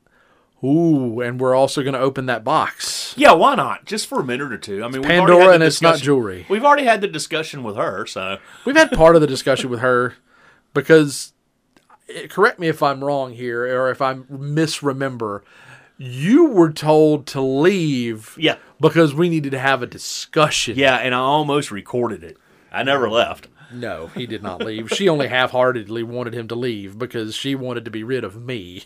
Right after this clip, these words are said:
Speaker 2: <laughs> Yeah, that's what it was.
Speaker 1: That's the ser-, that's the purpose you serve, by the way.
Speaker 2: <laughs>
Speaker 1: Thank you, by the way, to all of you who listen and allow us to continue to do this, to give my wife a break.
Speaker 2: Yeah, his, his wife really
Speaker 1: <laughs>
Speaker 2: enjoys seeing my truck back down the driveway.
Speaker 1: That's correct.
Speaker 2: <laughs> I tell ya.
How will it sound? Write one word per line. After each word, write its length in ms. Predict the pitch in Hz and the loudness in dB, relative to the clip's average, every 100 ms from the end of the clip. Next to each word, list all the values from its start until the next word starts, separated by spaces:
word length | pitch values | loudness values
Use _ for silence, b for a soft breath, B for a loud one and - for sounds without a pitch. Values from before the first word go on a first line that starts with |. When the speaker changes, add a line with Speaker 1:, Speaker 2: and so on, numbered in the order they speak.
| - | -14
Speaker 2:
<laughs> 140 | 214 | -2
Yeah, 180 | - 147 - - | 0 0 -2 -12
that's 280 | - - - | -12 -10 -12
what 240 | - 147 | -8 -6
it 120 | - | -6
was. 220 | 113 107 - | -8 -8 -4
Speaker 1:
That's 200 | 160 160 | -4 -4
the 80 | 151 | 2
ser-, 220 | 202 208 | 4 6
that's 220 | 190 196 | 6 4
the 80 | 175 | 2
purpose 360 | - 214 175 - | 4 4 4 -4
you 80 | 175 | -2
serve, 540 | - 180 131 117 - | 6 6 6 0 -4
by 160 | 143 139 | 0 0
the 80 | 127 | 2
way. 140 | 131 - B | -2 -4 B
Speaker 2:
<laughs> 140 | B | B
Speaker 1:
Thank 300 | - 220 247 | 4 4 4
you, 100 | 196 | 2
by 200 | 170 156 | 4 6
the 80 | 151 | 4
way, 300 | 143 143 143 | 2 0 -2
to 180 | 135 151 | -4 2
all 160 | 165 190 | 4 4
of 80 | |
you 140 | 165 151 | 2 0
who 80 | 143 | 2
listen 340 | 156 160 135 | 2 2 -2
and 100 | 135 | -2
allow 340 | 131 143 151 | 2 4 6
us 100 | 139 135 | 6 4
to 80 | |
continue 380 | 123 143 190 185 | -6 -8 -6 -6
to 80 | 135 | -6
do 160 | 135 254 | -4 0
this, 300 | 170 147 - B 165 B 151 | 2 2 0 B -18 B -10
to 180 | - 185 | -4 0
give 220 | 156 147 | 0 2
my 100 | 160 | 2
wife 280 | 139 135 143 | 0 0 -4
a 20 | |
break. 420 | 117 98 - - - | -10 -12 -14 -16 -2
Speaker 2:
Yeah, 180 | 151 139 | 0 4
his, 240 | 208 233 | 4 2
his 520 | 147 123 - 240 208 | -2 -8 2 4 4
wife 340 | 180 135 139 120 | 2 0 0 0
really 240 | 131 131 | 0 0
Speaker 1:
<laughs> 0 | |
Speaker 2:
enjoys 320 | 151 175 113 | 0 0 -2
seeing 260 | - 113 107 | -4 -6 -4
my 120 | 110 | -8
truck 300 | 107 113 107 | -6 -6 -4
back 240 | 107 104 98 | -4 -6 -6
down 180 | 101 | -6
the 60 | 98 | -6
driveway. 400 | 104 104 104 104 | -4 -2 -2 -2
Speaker 1:
That's 140 | 104 104 | -2 0
correct. 320 | 123 110 - | -2 -4 0
Speaker 2:
<laughs> 20 | |
I 100 | 165 | 4
tell 140 | 185 147 | 6 6
ya. 220 | 170 | 6